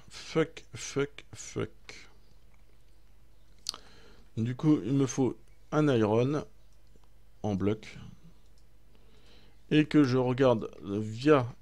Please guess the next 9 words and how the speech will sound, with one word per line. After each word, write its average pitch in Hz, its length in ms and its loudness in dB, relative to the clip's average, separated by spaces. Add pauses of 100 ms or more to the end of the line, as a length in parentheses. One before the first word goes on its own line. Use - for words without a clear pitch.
le 117 200 0
tome 156 220 2
limiteur. 123 680 2 (1000)
Dans 120 140 2
quoi 127 340 4
se - 160 -10
trouve 127 320 -6
la 135 160 4
magie, 113 400 -2